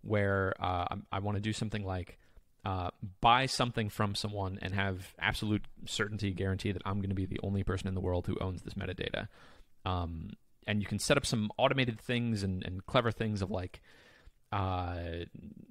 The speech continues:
it's all, it's all wallets with Ethereum in them that you can interact with. Uh, so I could, I could do something like set up Kickstarter and have a decentralized Kickstarter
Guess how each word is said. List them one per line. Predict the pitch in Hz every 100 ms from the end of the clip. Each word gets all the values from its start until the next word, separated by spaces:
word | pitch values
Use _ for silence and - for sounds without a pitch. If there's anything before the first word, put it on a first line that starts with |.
| - - -
it's | 120 131
all, | 127 117 -
it's | 123
all | 147 131 - - - _ -
wallets | 117 110 110 117 139 143 135 - - -
with | 113 113 - _ -
Ethereum | 117 - 120 120 110
in | 113 107
them | 107 104 101
that | 101 110
you | 101
can | 104
interact | 101 98 98 -
with. | 95 - - - - - - -
Uh, | 98 95 92
so | - 101
I | 95
could, | 98 - -
I | -
could | 101 101
do | 123
something | - 147 127 120
like | 107 104 - - - - - - - _ _ _ _ -
set | - - - 123
up | 113 - - - -
Kickstarter | - - - 104 90 85 -
and | 107
have | 101
a |
decentralized | 92 113 113 113 104 98 90 -
Kickstarter | 95 - - -